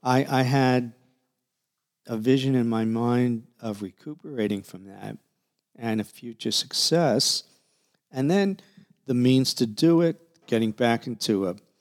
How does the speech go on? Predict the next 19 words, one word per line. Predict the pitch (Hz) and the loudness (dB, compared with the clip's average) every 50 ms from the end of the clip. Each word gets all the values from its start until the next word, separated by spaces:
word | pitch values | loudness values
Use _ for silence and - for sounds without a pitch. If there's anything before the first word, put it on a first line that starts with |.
| _ _ _ _ _ _ _ _ _ _ _ _ _ _ 113 | _ _ _ _ _ _ _ _ _ _ _ _ _ _ -4
uh, | 110 104 98 98 - 104 | -4 -2 -2 -2 -4 -6
a | 104 | -8
day | 101 - 123 120 123 123 | -2 2 4 4 4 4
job, | 117 - - 127 120 117 113 110 110 104 107 110 - _ _ _ _ _ _ | 4 2 2 4 4 6 6 4 4 2 0 -4 -14 _ _ _ _ _ _
finding | _ - 123 117 113 113 113 110 113 104 | _ -4 -2 0 0 0 0 -2 -2 -4
the | 90 | -6
mor-, | 92 101 107 113 117 117 104 | -8 -10 -6 -4 -2 -2 -2
the | - 110 | -2 -2
right | 107 110 110 107 117 - - | 0 2 2 2 2 0 -2
mortgage | 123 123 123 120 113 113 110 107 - - | -6 -6 -6 -4 -2 -2 -2 -2 -4 -6
company, | - 127 117 107 - - 113 110 107 104 107 | -4 -4 -4 -4 -4 -4 -4 -2 -2 -2 -4
f-, | 107 - - _ _ - - _ _ _ _ _ _ _ | -6 -10 -18 _ _ -20 -20 _ _ _ _ _ _ _
getting | - 120 117 120 123 123 120 | -4 0 2 2 4 4 4
that | 113 110 113 107 | 2 2 0 0
house | 117 120 110 113 117 - | 0 0 0 0 -2 -4
built. | - - 104 110 110 107 107 - _ _ _ _ _ _ _ _ _ _ _ _ _ - | -4 -2 0 2 2 2 0 -4 _ _ _ _ _ _ _ _ _ _ _ _ _ -2
That | 123 127 135 147 | 0 2 4 4
all | 156 160 156 135 | 6 4 4 4
happened | 147 147 151 175 185 - - - - | 4 4 4 4 2 0 -4 -12 -14